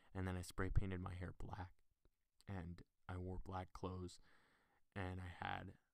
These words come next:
a really cool shield, so I looked like Dark Link. It was really, really cool.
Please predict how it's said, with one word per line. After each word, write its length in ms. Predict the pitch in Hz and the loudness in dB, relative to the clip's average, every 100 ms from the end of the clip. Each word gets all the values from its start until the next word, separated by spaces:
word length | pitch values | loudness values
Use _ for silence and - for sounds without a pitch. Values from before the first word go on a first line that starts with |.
| _ _ | _ _
a 60 | 101 - | -4 -2
really 220 | 98 92 | -2 -4
cool 220 | - 87 | 0 0
shield, 400 | - - - - - - | 0 -6 -8 -6 -8 -8
so 160 | - - | -14 -8
I 80 | 101 - | -8 -6
looked 180 | 101 - - | -10 -14 -12
like 280 | - 98 - - _ _ - | -10 -10 -12 -20 _ _ -8
Dark 220 | - - | -6 -6
Link. 180 | - - - - | -8 -12 -12 -8
It 60 | |
was 120 | 110 | -6
really, 300 | 110 87 60 71 | -6 -6 -8 -10
really 180 | 62 57 | -10 -8
cool. 240 | - - | -8 -6